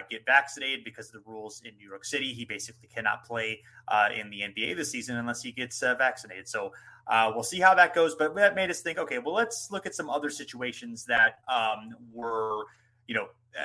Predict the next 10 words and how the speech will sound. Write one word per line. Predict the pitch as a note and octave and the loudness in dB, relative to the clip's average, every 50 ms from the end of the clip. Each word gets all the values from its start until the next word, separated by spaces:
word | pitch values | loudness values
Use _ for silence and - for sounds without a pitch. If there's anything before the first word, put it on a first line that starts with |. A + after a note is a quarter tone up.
| - - - | -8 -4 -2
that | B2 A#2+ A#2+ | -2 -2 0
were | A#2 A#2 A2 G#2+ G#2+ G#2+ | -2 -2 -2 -2 -4 -4
basically | - C3 B2+ - C#3 B2 | -4 -4 -4 -4 -10 -12
holdouts | - - - E3 D#3+ D#3 D#3+ D3+ C#3+ C#3+ C#3 C3+ C3 - - - | -10 -2 0 0 0 2 4 6 8 8 8 8 4 0 -8 -6
that | - C#3 C3 B2+ - C3 B2+ | -2 -2 -2 -2 -4 -10 -8
led | B2+ B2+ B2+ B2 B2 B2 A#2+ B2 B2 A#2 _ _ - B2+ - - - - | -4 -2 0 0 0 -2 -2 -6 -12 -14 _ _ -20 -20 -14 -10 -10 -8
to | C3 B2 A#2+ A#2 A#2 A#2 A#2+ - | -6 -6 -6 -6 -6 -8 -8 -6
a | B2+ B2+ A2+ | -8 -8 -6
significant, | - - - A2+ - B2 B2 A#2+ A#2+ - B2 - - B2 A2+ A2+ G#2+ - - - - - B2+ | -8 -10 -12 -12 -10 -8 -8 -8 -8 -10 -14 -12 -10 -10 -10 -10 -10 -12 -12 -12 -8 -4 0
um, | A#2 A2+ A2 A2 A2 A2 A2 | 0 0 0 -2 -4 -10 -14